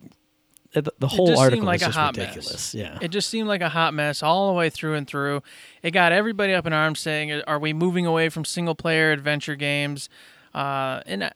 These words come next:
Speaker 2: I would say, just to weigh in quickly on it, no, we're not. This is just a case where E A sees some of the bigger studios out there making a lot of money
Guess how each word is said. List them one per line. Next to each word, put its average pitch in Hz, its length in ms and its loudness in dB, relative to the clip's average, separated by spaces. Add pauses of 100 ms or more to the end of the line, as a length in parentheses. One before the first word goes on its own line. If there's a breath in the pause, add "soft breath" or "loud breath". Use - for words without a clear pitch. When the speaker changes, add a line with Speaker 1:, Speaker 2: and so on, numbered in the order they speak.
(140)
Speaker 2:
I 202 220 0
would 202 160 -2
say, 180 460 2
just 170 240 -4
to 175 80 0
weigh 165 240 4
in 156 80 -2
quickly 165 360 0
on 160 160 2
it, 165 140 -4
no, 160 540 2
we're 156 220 -2
not. 143 420 0 (440 soft breath)
This 175 220 -2
is 185 100 -6
just 190 220 -8
a 165 40 -16
case 175 340 -4
where 165 120 0
E 170 220 -2
A 160 140 0
sees 156 360 -6
some 165 160 -2
of 160 80 -2
the 151 80 -2
bigger 151 280 2
studios 147 500 -2
out 135 160 -2
there 143 140 -4
making 147 320 -2
a 156 40 -2
lot 151 220 2
of 156 60 0
money 143 400 -2